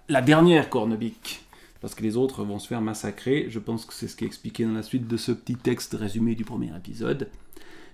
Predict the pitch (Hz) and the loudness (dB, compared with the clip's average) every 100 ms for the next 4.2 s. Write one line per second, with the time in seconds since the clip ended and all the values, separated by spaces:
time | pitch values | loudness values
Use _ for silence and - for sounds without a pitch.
0 | - 123 135 123 151 147 - 127 127 127 | 6 10 12 12 12 10 8 4 6 6
1 | 120 110 107 107 123 135 127 104 110 120 | 4 4 4 6 6 6 4 2 0 2
2 | 120 113 104 120 - 120 110 123 123 107 | 4 2 0 -4 0 0 0 0 0 -2
3 | - 123 135 147 - - - 131 160 - | -2 -2 0 -2 -4 -2 8 10 10 6
4 | - - | 0 8